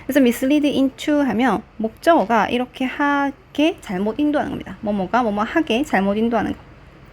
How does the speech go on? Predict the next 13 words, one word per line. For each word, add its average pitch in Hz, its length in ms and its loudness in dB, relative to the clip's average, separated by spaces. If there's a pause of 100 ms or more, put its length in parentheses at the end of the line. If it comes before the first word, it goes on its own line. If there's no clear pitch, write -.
(840)
자, 254 140 4
그래서 294 300 4
너가 226 600 2
thinking 311 380 0
things, 220 520 -6
이런 302 220 4
것들을 220 360 0
생각하도록 240 1200 -2
잘못 196 560 -2
인도할 285 380 2
수 - 120 -8
있다는 180 260 -8
거죠. 175 240 -10